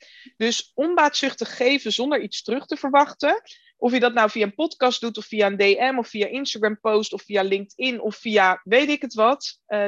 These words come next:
doe het niet via folders en zo, want dat werkt echt niet. <laughs> Maar verder, weet je, gewoon echt die verbinding aangaan. Dat kan je veel beter doen. Je had veel beter dertig uur lang verbinding kunnen aangaan dan dertig uur lang kunnen besteden aan je e-book en je funnel.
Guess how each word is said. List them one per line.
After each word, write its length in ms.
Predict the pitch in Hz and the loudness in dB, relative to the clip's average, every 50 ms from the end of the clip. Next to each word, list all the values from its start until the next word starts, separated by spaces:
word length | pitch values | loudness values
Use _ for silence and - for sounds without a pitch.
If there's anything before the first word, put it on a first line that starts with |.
| 196 196 | -2 -4
doe 120 | 226 254 | -6 -8
het 80 | 240 - | -6 -6
niet 180 | 277 302 - | -8 -8 -6
via 180 | - 233 208 196 | -2 -2 -2 -2
folders 500 | - - - 247 254 254 240 240 226 - | -2 -4 -4 -2 0 2 2 2 2 -2
en 100 | 214 214 | -6 -4
zo, 200 | 214 202 208 208 | -2 -2 -2 -2
want 120 | 202 202 | -2 -4
dat 160 | 196 190 190 | -6 -8 -6
werkt 220 | - 190 190 190 - | -4 -2 -2 -2 -2
echt 180 | 202 226 - | -4 -4 -4
niet. 240 | - 233 247 - - - 247 247 - - - - | -6 -6 -6 -6 -8 -10 -10 -10 -10 -10 -8 -6
<laughs> 280 | - - 466 415 302 | -6 -4 -6 -6 -2
Maar 400 | 240 220 240 240 254 254 247 254 - | 4 8 8 10 10 8 6 4 0
verder, 480 | 226 - - 302 349 330 285 247 247 | -4 0 2 2 4 6 6 6 6
weet 220 | 240 247 262 262 - | 6 6 4 2 0
je, 80 | 302 | -4
gewoon 300 | 294 - 277 269 269 247 - | 0 2 2 2 2 0 -2
echt 200 | - 294 - - | -4 -4 -4 -4
die 100 | 285 - | -6 -6
verbinding 540 | - 220 196 185 247 320 403 427 339 240 | -6 -6 -4 -2 -2 -2 0 -2 -2 -2
aangaan. 680 | - 196 202 202 196 196 - - 170 165 175 208 269 311 _ _ _ _ - - _ _ _ _ _ _ _ _ | 0 2 2 2 0 -4 -4 -4 -2 -2 -2 -2 -4 -8 _ _ _ _ -20 -20 _ _ _ _ _ _ _ _
Dat 280 | _ - 320 370 381 - | _ 0 0 0 2 2
kan 160 | 349 349 339 | 2 4 4
je 80 | 330 | 4
veel 220 | 285 - 349 370 339 | 4 6 6 6 6
beter 340 | 311 311 311 285 - 269 240 | 4 4 2 2 0 0 0
doen. 180 | 285 311 277 | 0 0 2
Je 60 | 240 | 2
had 200 | 240 262 277 - | 2 2 2 0
veel 200 | - - 349 370 330 | -2 -2 -2 0 2
beter 360 | 294 285 294 285 285 247 202 | 2 0 0 -2 -4 -6 -4
dertig 360 | 247 302 320 - - 277 - | -6 -6 -6 -6 -10 -12 -10
uur 100 | 262 262 | -6 -2
lang 200 | 254 254 247 240 | -2 -2 -2 -2
verbinding 400 | - 220 202 262 302 339 320 277 | -6 -8 -6 -4 -4 -4 -6 -4
kunnen 260 | - 226 214 214 - | -2 -2 -2 -2 -2
aangaan 420 | - 190 190 196 196 - - 214 240 | -2 -2 -2 -2 -4 -6 -6 -4 -4
dan 140 | 269 285 262 | -4 -2 0
dertig 300 | 262 269 269 269 - - | 0 0 0 -2 -6 -6
uur 100 | 247 240 | -2 0
lang 180 | 240 247 247 - | 0 0 0 -2
kunnen 180 | 247 233 226 | -6 -6 -4
besteden 440 | 220 233 - - 262 247 254 240 233 | -6 -8 -4 0 2 2 4 2 2
aan 100 | 220 226 | 0 0
je 160 | 226 - 247 | -2 -6 -8
e-book 180 | 240 226 220 - | -8 -8 -8 -8
en 100 | 208 202 | -6 -8
je 60 | 202 | -8
funnel. 360 | - - 277 269 208 170 156 | -6 -6 -6 -4 -4 -4 -6